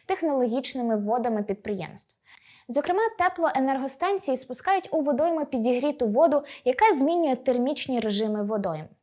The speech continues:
Хімічне забруднення полягає у зміні природних хімічних властивостей води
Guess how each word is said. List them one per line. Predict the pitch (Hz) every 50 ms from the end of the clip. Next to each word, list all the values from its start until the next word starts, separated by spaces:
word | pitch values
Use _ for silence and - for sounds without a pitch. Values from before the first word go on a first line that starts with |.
| _ _ _ _ - _ _ _ _ _ -
Хімічне | - 320 320 320 285 262 - - 233 226
забруднення | 220 240 247 254 330 392 415 381 339 302 277 262
полягає | - 262 262 269 277 339 392 403 349 - -
у | - 359 330
зміні | 254 247 262 302 330 330 311 294
природних | - - 262 247 247 277 302 285 269 262 247 240
хімічних | - - 233 240 254 - - 240 240 233 233
властивостей | 220 214 214 - 240 226 220 214 - - 208 196
води | 190 196 196 208 285 320